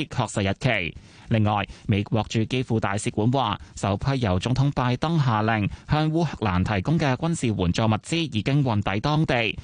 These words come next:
呢批大約九十噸嘅物資，包括為烏克蘭前線部隊提供嘅彈藥。烏克蘭外交部召見德國駐基輔大使，不滿德國拒絕提供防禦武器。德國國防部長蘭布雷希特較早前話，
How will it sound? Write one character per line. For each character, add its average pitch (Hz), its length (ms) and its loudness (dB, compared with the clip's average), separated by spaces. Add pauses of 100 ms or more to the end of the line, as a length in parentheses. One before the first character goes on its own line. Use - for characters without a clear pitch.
(180)
呢 127 120 2
批 123 200 -2
大 104 120 0
約 110 220 2
九 95 140 0
十 - 100 -4
噸 143 240 0
嘅 127 140 2
物 110 140 2
資， 165 340 -4 (180)
包 165 160 -2
括 165 220 -2
為 113 180 2
烏 151 180 0
克 143 120 0
蘭 101 260 0
前 104 180 0
線 127 200 2
部 120 180 0
隊 110 240 0
提 98 220 -2
供 135 120 0
嘅 135 80 0
彈 98 240 0
藥。 120 240 0 (180)
烏 120 100 2
克 120 140 0
蘭 90 300 2
外 98 120 2
交 131 180 -2
部 110 260 0
召 110 200 0
見 120 240 2
德 - 100 -4 (100)
國 120 160 0
駐 127 200 0
基 151 180 -2
輔 127 140 -4
大 110 180 -2
使， 123 320 0 (160)
不 156 80 -4
滿 113 240 4
德 151 160 0
國 123 240 0
拒 113 260 -2
絕 98 220 -2
提 95 60 0
供 151 200 -2
防 104 240 0
禦 117 160 2
武 104 160 4
器。 123 320 2 (140)
德 147 140 -2
國 127 200 -2
國 123 140 -2
防 95 220 0
部 110 180 2
長 110 200 0
蘭 90 280 2
布 120 220 0
雷 90 200 2
希 147 220 0
特 117 120 -2 (100)
較 123 200 0
早 120 200 -2
前 98 200 0
話， 110 280 0